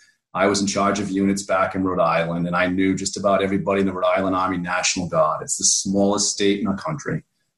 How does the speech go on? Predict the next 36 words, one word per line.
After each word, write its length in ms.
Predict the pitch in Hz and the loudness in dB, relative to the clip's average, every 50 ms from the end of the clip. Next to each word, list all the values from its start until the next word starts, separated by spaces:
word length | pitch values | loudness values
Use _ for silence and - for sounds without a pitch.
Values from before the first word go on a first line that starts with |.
| _ _ _ | _ _ _
Um, 540 | - 92 90 90 87 85 85 85 85 82 - _ _ _ _ _ - | -4 -2 0 2 2 2 2 2 2 0 -2 _ _ _ _ _ -6
I 140 | 92 92 95 | -4 -2 0
was, 600 | 95 98 98 98 98 - - - - - - _ _ _ _ _ _ _ _ - | 2 2 4 4 2 2 0 -2 -4 -10 -18 _ _ _ _ _ _ _ _ -4
I 100 | 98 104 | 0 0
was 160 | 107 104 98 | 0 0 0
working, 420 | 104 113 123 123 123 123 120 113 110 | 2 2 2 2 2 0 0 0 2
I 60 | 107 | 2
was, 200 | 104 95 - 110 - | 0 0 -2 -4 -2
I 100 | - 104 | 0 0
was 140 | 98 98 95 | 0 0 0
working 340 | 104 113 120 117 123 113 110 | 0 0 0 2 2 0 2
in 100 | 104 98 | 2 2
the 80 | 98 98 | 0 -2
prison 380 | - - - 180 170 151 151 | -4 -4 -2 0 0 2 2
system, 400 | 143 - - 139 127 - - 117 | 0 0 -2 -2 -4 0 0 0
the 60 | 107 | 0
jail 300 | 104 107 117 135 156 151 | 0 0 0 2 2 0
system, 420 | - - - 95 - - 98 92 90 | 0 -2 -4 -4 -4 -4 -4 -4 -4
actually. 580 | 90 87 - - - - 90 90 90 92 95 | -4 -2 -2 -2 -4 -4 -2 -2 -2 -2 -2
I 100 | 98 - | -4 -2
come 200 | - - 123 117 | 0 0 0 2
from 200 | 117 123 117 - | 2 2 0 0
community 360 | - - 113 113 110 110 107 - | 0 0 2 2 2 2 0 0
behavioral 440 | 98 95 107 104 101 98 98 98 98 | -2 -2 0 0 0 0 0 0 2
health, 260 | 95 95 98 95 - | 2 2 2 2 0
but 120 | - - 110 | -4 -6 -4
my, 360 | 95 92 92 92 90 85 80 - - | -2 -2 -2 -2 -4 -6 -8 -8 -4
my 220 | - 95 90 87 87 | -2 -2 -2 -2 -2
weekend 460 | 85 92 107 107 104 101 95 95 90 | 0 2 2 2 2 2 0 0 0
status 420 | - - 92 92 90 90 90 - | 0 0 2 2 2 2 2 0
was 120 | 95 85 80 | -2 -4 -2
the 80 | 90 | 0
National 420 | 85 85 85 87 82 - - 85 82 | 0 0 2 0 0 0 -2 -2 -4
Guard, 300 | 78 80 80 76 76 87 | -4 -4 -4 -4 -4 -6
et 60 | 82 | -6
cetera. 480 | - - 87 85 85 82 80 82 82 | -6 -4 -2 -2 -2 -2 -4 -4 -6